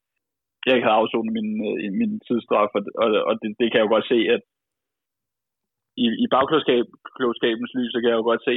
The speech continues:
at hvis, hvis, øh, hvis dommeren havde annulleret min tidsstraf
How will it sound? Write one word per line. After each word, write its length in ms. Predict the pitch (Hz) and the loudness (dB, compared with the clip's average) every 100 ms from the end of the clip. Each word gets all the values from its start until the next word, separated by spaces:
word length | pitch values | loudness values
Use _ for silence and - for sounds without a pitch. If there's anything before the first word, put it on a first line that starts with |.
| 107 | -2
at 60 | 107 - | -6 -6
hvis, 160 | 127 123 - 113 | -8 -8 -6 -4
hvis, 180 | 120 - 113 | -2 0 0
øh, 280 | 107 104 101 107 | 2 0 0 -2
hvis 180 | 127 - | -2 2
dommeren 300 | 120 131 131 | 4 4 4
havde 140 | 127 117 | 4 2
annulleret 460 | 117 117 131 139 131 | 2 2 2 2 0
min 100 | 113 | -2
tidsstraf 420 | 127 127 - 120 | -4 -4 0 0